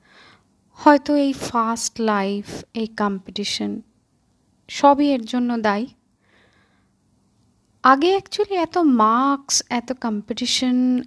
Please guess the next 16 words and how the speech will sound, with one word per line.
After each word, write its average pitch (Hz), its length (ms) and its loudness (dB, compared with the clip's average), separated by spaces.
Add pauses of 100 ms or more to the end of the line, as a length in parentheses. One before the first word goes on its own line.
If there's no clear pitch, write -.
(100)
এত 226 500 -4 (140)
কিছু, 240 800 -2 (560)
বড় 220 280 4
বড় 226 300 0
কলেজ, 220 640 -2
বড় 214 240 -2
বড় 220 180 -2 (200)
ইউনিভার্সিটি, 233 840 0
স্কুলে 226 460 -2
ভর্তি 226 640 -4
হওয়ার 294 380 2 (140)
এই 247 240 -2
যে 269 360 -2 (680)
একটা 240 680 -2 (1040)
দৌড়, 220 560 4 (280)
এটা 269 220 -10